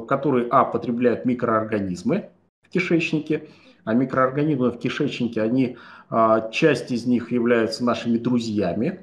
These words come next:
большая часть, небольшая часть, если они расслабляются, превращается во врагов, но основная часть — друзья. Вот друзья наши потребляют в основном растительную пищу.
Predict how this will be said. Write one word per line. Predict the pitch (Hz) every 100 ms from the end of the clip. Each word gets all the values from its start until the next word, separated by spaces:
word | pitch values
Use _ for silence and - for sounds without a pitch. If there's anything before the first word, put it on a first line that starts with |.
| -
большая | 123 135 113 - 107
часть, | - 117 101 98
небольшая | 117 117 120 - 120 104
часть, | - 113 - - -
если | 104 - 117
они | 110 110
расслабляются, | 107 - 110 117 107 98 95 -
превращается | - 113 120 - 160 175
во | 170
врагов, | 180 220 302 -
но | 139
основная | 135 185 226
часть — | - 131 117
друзья. | 101 - - - - - - _
Вот | 143 127
друзья | 151 165 240 240
наши | 165 185 -
потребляют | - - 117 120 165 190 -
в |
основном | 101 120 131
растительную | 104 98 - 113 110 107
пищу. | 101 92 -